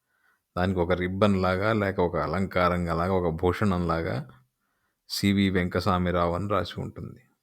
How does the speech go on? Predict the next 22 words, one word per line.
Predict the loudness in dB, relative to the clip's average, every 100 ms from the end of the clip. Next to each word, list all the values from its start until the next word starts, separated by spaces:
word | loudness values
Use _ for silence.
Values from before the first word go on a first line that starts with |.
| _
మాస్టర్ | -6 -6 -6 -6 -4 -4
సివివి | -6 -4 -4 -4 -4
గారి | -4 -4
పేరు. | -6 -6 -10 _ _ _ _ _ _ _ -20 -20 -20 -20 _ -2
ఇది, | 4 6 6 2 0 -6 _ -2
ఈ | 2
లోగో | 6 6 8 6
మీరు | 4 2
చూస్తున్నది | -2 -4 0 0 0 -2 -4 -4 -8 -12 -20 _ _ _ _ _ _ _ _ _
శ్రీ | 0 4
మాస్టర్ | 6 4 4 -2
సివివి | 2 2 4 2 0
గారు | 2 2 2 2
వారు | 2 2 2 0 -4 -8 _
ఉపయోగించినటువంటి | 0 4 6 6 2 2 2 4 2 2
లెటర్ | 0 2 2
హెడ్ | 4 0 0
మీద | 0 2 2 2
వారు | 2 0
స్వయంగా | -2 -4 -2 -2 0 0
ముద్రించినటువంటి | 0 -2 0 0 0 -4 -2 -4 -2 0
లోగో. | 0 0 -2